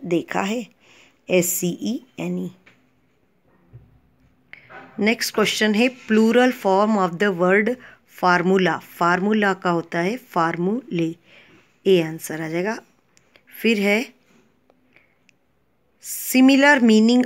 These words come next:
of the word preserve"। प्रिजर्व करना यानी संरक्षित रखना, और उस प्रिजर्व का आ जाएगा कंजर्व, क्योंकि कंजर्व का अर्थ भी होता है संरक्षण। "Whose these cattle"।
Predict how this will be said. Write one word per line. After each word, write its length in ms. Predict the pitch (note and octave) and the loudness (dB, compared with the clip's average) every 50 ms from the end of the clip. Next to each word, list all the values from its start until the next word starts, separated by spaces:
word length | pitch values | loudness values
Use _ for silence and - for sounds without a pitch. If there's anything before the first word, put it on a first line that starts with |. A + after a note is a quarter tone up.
| - - | 0 0
of 180 | F#3+ F#3+ F#3+ F#3 | 0 0 0 0
the 280 | F3+ F3 A3+ G#3+ F3 E3 | -2 -2 -2 -2 0 0
word 280 | F#3 F#3+ G#3 G#3+ G#3 | 2 2 2 2 0
preserve"। 760 | A3 G#3+ - _ - G3 F#3+ F3 - F#3+ E3+ D#3+ F3+ F3+ E3 - _ - | -2 -6 -6 _ 0 0 0 0 0 -2 -2 -2 -4 -10 -14 -16 _ -4
प्रिजर्व 480 | F#3+ G3+ G3+ F3+ - B3 B3+ B3+ A#3 | -2 -2 -2 0 0 0 0 0 -2
करना 380 | A#3 - - G#3+ F#3+ G3+ G3+ G#3 | -4 -4 -4 -2 0 0 0 0
यानी 400 | G3+ G3 F#3 F3+ F#3+ G#3+ C#4 - _ _ _ _ _ _ _ _ | 2 0 0 0 -2 -4 -8 -12 _ _ _ _ _ _ _ _
संरक्षित 720 | - - - G3 F#3+ F#3+ G3 G3 - - - A#3 A3+ - | -12 -4 0 0 2 2 0 -2 -2 -2 -2 -4 -4 -6
रखना, 420 | F3+ D#3+ D#3+ - - D#3+ D3+ C#3 - _ - - - - - _ _ _ | -8 -8 -8 -10 -12 -12 -14 -14 -18 _ -20 -20 -20 -20 -20 _ _ _
और 200 | - E3+ E3+ F#3+ | -8 -6 -4 -4
उस 140 | G#3+ G#3 - | -4 -6 -8
प्रिजर्व 520 | - - E3+ F3+ E3+ D#3 F#3+ F#3 F3 F3+ F3+ | -8 -6 -4 -4 -2 0 0 0 0 -2 -6
का 180 | F#3 - F3 | -6 -4 -4
आ 60 | E3 | -4
जाएगा 400 | D#3+ D#3 F3 E3+ E3+ E3 F#3+ G#3+ C#4 - - - _ _ | -4 -4 -4 -4 -4 -4 -4 -8 -8 -12 -18 -20 _ _
कंजर्व, 460 | - E3+ E3 D#3 D#3+ E3+ D#3+ D#3 D#3 D#3+ | -6 -4 -4 -4 -6 -8 -10 -10 -12 -10
क्योंकि 220 | - F3+ E3+ - E3+ | -10 -10 -10 -10 -12
कंजर्व 460 | - - F3 D#3+ D#3 E3 F3 E3 E3+ | -8 -6 -6 -6 -6 -6 -8 -8 -8
का 200 | - - F#3 F3 | -8 -6 -6 -6
अर्थ 200 | E3+ D#3+ - - | -6 -8 -10 -8
भी 160 | E3 F3+ F#3 | -6 -4 -4
होता 240 | F3+ E3 E3+ - F3 | -4 -4 -6 -8 -8
है 240 | E3+ E3 F3 G#3+ C4+ - _ - - _ _ _ - - | -8 -6 -6 -8 -10 -12 _ -20 -20 _ _ _ -20 -20
संरक्षण। 680 | - - E3 D#3+ D#3+ D3+ D#3+ - - - - D#3 C#3 C3 - _ _ _ _ _ _ _ _ _ _ _ _ _ _ _ _ _ _ _ - _ _ _ _ _ _ _ _ _ - - - | -10 -8 -6 -6 -6 -8 -10 -6 -6 -6 -4 -6 -10 -14 -20 _ _ _ _ _ _ _ _ _ _ _ _ _ _ _ _ _ _ _ -20 _ _ _ _ _ _ _ _ _ -16 -4 0
"Whose 560 | B3+ C#4+ D4+ D#4 D#4 D#4 - - - - - | 2 4 4 4 4 2 2 0 -4 -6 -8
these 760 | F3+ E3 D3 - - G#3+ A3 A3 A#3+ B3+ C4+ B3+ - - - - _ _ - | -12 -14 -14 -4 -2 0 0 2 2 0 0 0 -2 -6 -8 -10 _ _ -2
cattle"। 540 | F#3+ E3 D#3+ - - - G3 F#3 E3 C#3 | -2 -2 -2 -4 -6 -4 -2 -2 -2 -4